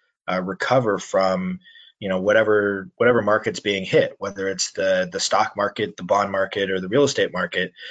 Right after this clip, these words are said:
Uh, we've got time to allow these, these to recover, uh, before we need to, to fire sale 'em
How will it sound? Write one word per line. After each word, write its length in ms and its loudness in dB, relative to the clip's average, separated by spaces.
Uh, 80 -2
we've 140 0
got 280 0
time 380 -2
to 160 -2
allow 280 2
these, 420 -2
these 220 -4
to 100 -4
recover, 600 0
uh, 120 -4
before 300 -4
we 120 -2
need 200 -8
to, 280 2
to 200 -2
fire 340 2
sale 340 -4
'em 140 -12